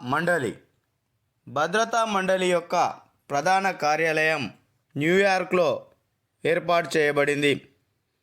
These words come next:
భద్రతా మండలిలో సభ్య దేశాల సంఖ్య పదిహేను. ఈ పదిహేను దేశాలలో ఐదు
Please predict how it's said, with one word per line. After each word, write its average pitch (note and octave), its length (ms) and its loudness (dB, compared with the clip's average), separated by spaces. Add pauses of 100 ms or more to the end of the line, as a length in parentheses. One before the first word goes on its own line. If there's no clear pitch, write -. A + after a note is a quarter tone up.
(360)
భద్రతా G3 440 0
మండలిలో F3 680 0 (440)
సభ్య E3+ 440 -2
దేశాల F3 520 0
సంఖ్య D3 600 -2 (600)
పదిహేను. D3+ 600 0 (840)
ఈ G#3 120 4
పదిహేను A3 560 0
దేశాలలో F3+ 760 2 (540)
ఐదు E3 380 0